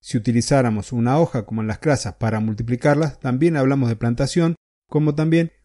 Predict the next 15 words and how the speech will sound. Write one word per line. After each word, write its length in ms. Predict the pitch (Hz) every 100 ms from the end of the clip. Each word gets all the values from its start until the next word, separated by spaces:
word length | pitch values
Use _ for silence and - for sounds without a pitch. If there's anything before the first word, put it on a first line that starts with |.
| _
cuando 220 | 165 165
utilizamos 480 | 156 151 - 147 123
un 120 | 127
trozo 320 | 143 147 127
de 80 | 113
papa 340 | 123 139 151 143 _
para 380 | - 120 127 123 _ _
tener 300 | - 127 131
una 220 | 120 117 -
planta 280 | 120 113
nueva 400 | 117 120 117 113 117
dentro 420 | 113 117 107 107
de 60 |
nuestro 240 | 104 90 107
huerto. 400 | 98 87 -